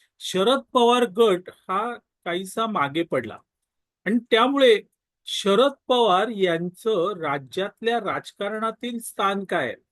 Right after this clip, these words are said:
असा प्रश्न सातत्याने उपस्थित झाला. शरद पवार यांचं अस्तित्व आता सभा संमेलनांपुरतंच मर्यादित राहिला आहे का, असाही प्रश्न आता प्रत्येकाच्या मनात आहे. कारण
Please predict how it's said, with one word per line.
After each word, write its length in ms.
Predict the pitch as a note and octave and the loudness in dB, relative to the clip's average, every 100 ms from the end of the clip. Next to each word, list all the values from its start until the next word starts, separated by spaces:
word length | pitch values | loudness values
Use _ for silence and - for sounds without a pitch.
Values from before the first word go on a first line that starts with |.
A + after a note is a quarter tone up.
| _ _ _ | _ _ _
असा 240 | D#3+ E3 A#3+ | -8 -2 -2
प्रश्न 500 | - A3 - A3 A3 | 0 -4 -2 -2 -4
सातत्याने 800 | - D#3+ D#3 G#3 - A3 G#3+ A#3 | -4 -6 -4 -6 -4 -2 2 2
उपस्थित 540 | G#3 G#3+ G#3 - A3 F3+ | 2 0 -2 -4 -10 -2
झाला. 300 | F#3+ D#3 G#2 _ _ _ _ _ _ _ - | -2 0 -4 _ _ _ _ _ _ _ -4
शरद 300 | A3+ C4+ D4+ - | 2 2 2 0
पवार 320 | C#4 C4+ C#4 | 2 2 0
यांचं 640 | B3+ G#3 G#3 G#3 G3 C4 - | -2 -4 -2 -4 -6 -6 -4
अस्तित्व 720 | G#3+ - - B3+ B3+ G#3 E3 - _ | -8 -8 -10 -10 -2 -2 0 -4 _
आता 340 | F3 F3 A#3 A#3+ | -6 -2 0 0
सभा 460 | - F#3+ E3+ A#3 | -2 -4 2 2
संमेलनांपुरतंच 1300 | A#3+ B3+ G#3+ A3 A3+ A3+ A3+ A#3 A3 A3 G#3 - A#3+ A#3+ G3+ | 2 -4 0 0 2 0 -2 -4 -6 -8 -8 -2 -2 0 -2
मर्यादित 480 | G3 G3+ G3+ A3 | 2 0 -2 -4
राहिला 340 | F3 E3 E3+ F3+ | 0 2 2 2
आहे 220 | E3+ F3+ | 2 0
का, 360 | F3+ F3+ B2 A#2 _ _ _ _ C3 | 0 0 0 -6 _ _ _ _ -10
असाही 420 | C3 B3+ B3 C#4+ | -2 0 2 0
प्रश्न 640 | - B3 A3 A3+ G3 D3+ C3 _ _ | 0 0 0 -2 -2 -2 -6 _ _
आता 300 | D#3+ D#3+ A3 | -8 -2 -2
प्रत्येकाच्या 760 | A#3 F3+ E3+ - G3+ G#3 F#3+ G#3 | -2 -4 -4 -4 -2 -2 -4 -4
मनात 320 | F#3 D#3 C#3+ | -2 -2 -4
आहे. 80 | A2 - _ _ _ _ _ _ | -8 -14 _ _ _ _ _ _
कारण 300 | F3 A3+ C#4 | 0 2 2